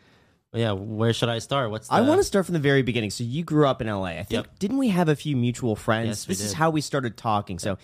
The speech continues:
Speaker 2: tell us about, like, where you grew up, how you got involved in the, 'cause your whole family is in the, the
Speaker 1: Yep.
Speaker 2: finance industry, right?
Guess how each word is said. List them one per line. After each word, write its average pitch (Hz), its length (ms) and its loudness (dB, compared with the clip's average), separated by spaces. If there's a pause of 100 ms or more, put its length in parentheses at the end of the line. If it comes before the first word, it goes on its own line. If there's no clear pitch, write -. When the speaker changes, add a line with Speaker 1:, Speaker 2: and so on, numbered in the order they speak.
(260)
Speaker 2:
tell 240 240 2
us - 120 -2
about, 170 220 2
like, 135 140 -2
where 127 200 0
you 131 200 -2
grew 117 320 2
up, 98 320 0 (420)
how 143 140 2
you 156 160 2
got 135 180 2
involved 107 560 -2
in 107 80 -2
the, 107 140 -4
'cause 147 180 0
your 170 120 4
whole 214 120 2
family 175 400 4
is 107 160 0
in 110 120 2
the, 110 220 4
the 117 100 0
Speaker 1:
Yep. 104 40 -6
Speaker 2:
finance 127 380 2
industry, 80 340 -4
right? 104 220 0